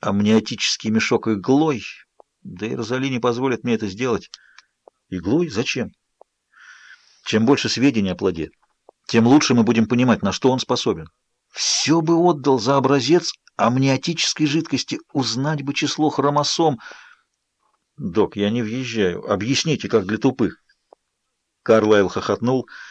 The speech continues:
Даже смех у него был усталый. «Попробую». «Вы на биологии хромосомные пары проходили?» «Вроде да.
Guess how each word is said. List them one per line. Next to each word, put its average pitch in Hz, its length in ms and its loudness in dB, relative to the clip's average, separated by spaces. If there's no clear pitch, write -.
Даже 131 300 -2
смех 143 360 0
у 147 40 2
него 123 200 2
был 101 160 0
усталый. 131 480 2
«Попробую». 87 600 -2
«Вы 110 180 0
на 117 100 6
биологии 113 420 6
хромосомные 110 560 2
пары 110 220 2
проходили?» 117 520 -2
«Вроде 90 800 -10
да. 107 380 0